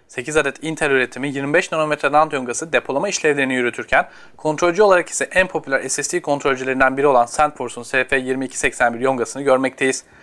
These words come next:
Bu yüzeydeki boş nand yuvaları ise daha yüksek kapasiteli modellerinde bu baskı devresini kullandığına işaret ediyor. Konu katı halli sürücüler olduğunda ürünlerin fiziksel yapısıyla ilgili söyleyebileceğimiz fazla bir detay bulunmuyor. Bu yüzden sizleri daha fazla bekletmeden artık testlerimize başlayalım.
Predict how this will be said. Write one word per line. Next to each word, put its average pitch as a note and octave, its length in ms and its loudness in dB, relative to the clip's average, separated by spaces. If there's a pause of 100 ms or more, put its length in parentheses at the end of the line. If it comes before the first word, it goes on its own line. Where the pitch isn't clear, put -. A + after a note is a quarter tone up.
(220)
Bu D3 80 -2
yüzeydeki B2+ 520 0
boş C#3+ 200 2
nand D#3 180 2
yuvaları A#2 260 2
ise E3 320 -2
daha D#3+ 140 6
yüksek F3 280 -4
kapasiteli C#3+ 420 -4
modellerinde C#3 680 2
bu E3+ 100 -2
baskı D#3+ 260 2
devresini B2+ 340 0
kullandığına B2 460 -2
işaret C3 400 -2
ediyor. B2+ 240 2 (580)
Konu D#3 280 2
katı F#3 240 0
halli B3 200 2
sürücüler A3+ 340 4
olduğunda C#3 560 2
ürünlerin F3 380 -2
fiziksel G#3+ 380 0
yapısıyla G3+ 380 0
ilgili D3+ 260 2
söyleyebileceğimiz C#3 640 0
fazla C3 280 2
bir A#2 120 -4
detay E3 300 0
bulunmuyor. D3+ 380 0 (280)
Bu C#3+ 80 -4
yüzden C3+ 220 2
sizleri B2+ 340 0
daha C#3 140 6
fazla B2+ 260 0
bekletmeden C3+ 440 -4
artık C3 320 0
testlerimize A#2+ 460 -4
başlayalım. B2+ 440 0